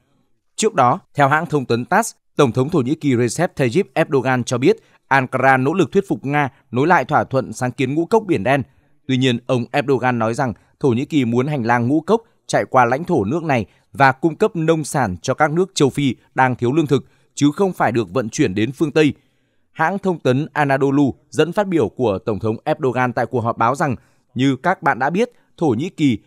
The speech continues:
đã vận chuyển ba mươi triệu tấn ngũ cốc qua hành lang ngũ cốc ở Biển Đen. Tôi đã hỏi Tổng thống Nga, ông ấy cảm thấy như thế nào về việc nối lại thỏa thuận ngũ cốc Biển Đen để tạo hành lang qua Thổ Nhĩ Kỳ vận chuyển nông sản đến châu Phi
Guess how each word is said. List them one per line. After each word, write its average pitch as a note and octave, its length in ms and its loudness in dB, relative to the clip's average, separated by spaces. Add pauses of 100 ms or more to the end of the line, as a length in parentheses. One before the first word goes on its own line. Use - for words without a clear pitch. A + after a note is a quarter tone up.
(140)
đã C#3 220 4
vận D#3+ 180 -4
chuyển G2+ 300 -4
ba B2+ 140 2
mươi C3+ 120 0
triệu B2 220 -2
tấn A#2 260 -4
ngũ E3 140 0
cốc A3 260 0
qua D3+ 140 2
hành A2+ 160 -2
lang A#2+ 220 -2
ngũ D#3 120 -2
cốc A3+ 260 -2
ở C#3 180 0
Biển A2+ 220 -4
Đen. B2+ 200 -2 (320)
Tôi C#3 120 2
đã D#3 100 4
hỏi D#3+ 200 -2
Tổng A2 220 -4
thống A#2+ 200 -4
Nga, D3+ 180 0 (260)
ông D3+ 180 2
ấy C#3 220 2
cảm A#2+ 160 -2
thấy A#2+ 180 -4
như E3+ 100 -4
thế G3 140 0
nào C#3 220 0
về A2+ 140 -2
việc A2+ 220 -4
nối B2 120 -2
lại D3+ 160 0
thỏa A#2 160 -4
thuận A#2+ 240 -4
ngũ D#3+ 120 0
cốc G#3 240 -2
Biển B2+ 200 -2
Đen C3+ 220 -2 (240)
để C#3 200 0
tạo B2+ 260 0
hành B2+ 180 -6
lang D3 260 -2
qua D#3 180 0
Thổ D3+ 120 -4
Nhĩ B2 180 -4
Kỳ C#3 280 -4 (220)
vận C#3+ 180 -2
chuyển A2+ 320 -2
nông D3+ 180 -2
sản A2 300 -6
đến A#2+ 180 -2
châu E3 200 -2
Phi F3 260 -4